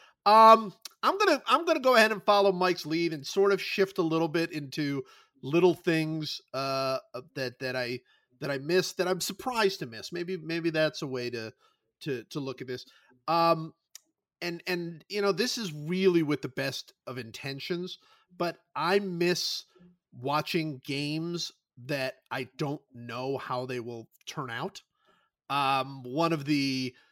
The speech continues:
one of the, uh, obvious, um, uh, consequences of what we're going through is that everybody's replaying all of these old games. They're everywhere you turn are all of these old games. It's like the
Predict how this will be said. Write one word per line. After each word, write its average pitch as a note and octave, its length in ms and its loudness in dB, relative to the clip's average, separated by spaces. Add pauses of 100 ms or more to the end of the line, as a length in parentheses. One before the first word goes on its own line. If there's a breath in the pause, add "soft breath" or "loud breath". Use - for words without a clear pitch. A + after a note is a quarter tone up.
(240 soft breath)
one D3 240 -4
of C3+ 120 -8
the, B2+ 540 -6
uh, A2+ 220 -8 (100)
obvious, C3+ 840 -4
um, A2 600 -12 (400)
uh, G#2+ 220 -14
consequences D#3+ 800 -6
of C3+ 100 -8
what C3 180 -8
we're A#2+ 100 -10
going A#3 300 0
through C#3+ 380 -2 (420 soft breath)
is A3+ 180 -4
that A#3 100 2
everybody's G#3+ 440 2
replaying F3+ 580 0
all E3 200 2
of E3 80 -2
these F3 200 -4
old D3+ 280 0
games. A#3+ 500 -4
They're C#3 300 -6 (180)
everywhere C#3+ 400 -4
you D3+ 140 -6
turn E3+ 400 -6
are A#2+ 160 -6
all A#2+ 160 -8
of A#2+ 80 -12
these A#2+ 180 -10
old B2 360 -12
games. C3+ 300 -10
It's - 220 -14
like B2+ 180 -12
the B2+ 80 -14